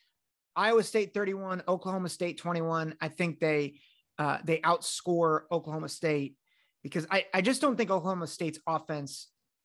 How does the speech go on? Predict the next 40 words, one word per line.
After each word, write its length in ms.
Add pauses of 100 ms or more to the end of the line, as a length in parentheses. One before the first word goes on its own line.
is 140
that 180
good. 160
And 100
I 60
think 200
Iowa 260
State's 380 (540)
offense 480
will 180
outscore, 640
and 120
I 60
think 200
their 120
defense 440
will 100
get 120
enough 200
stops 520 (340)
so 200
that 180
they 100
win 220
the 60
game. 340 (1160)
Number 300
ten, 680
Oregon 640 (220)
at 300 (100)
U 180
C 260
L 200
A. 500 (640)
Again, 480 (400)
Oregon's 380
in 80
the 60
top 280
ten, 480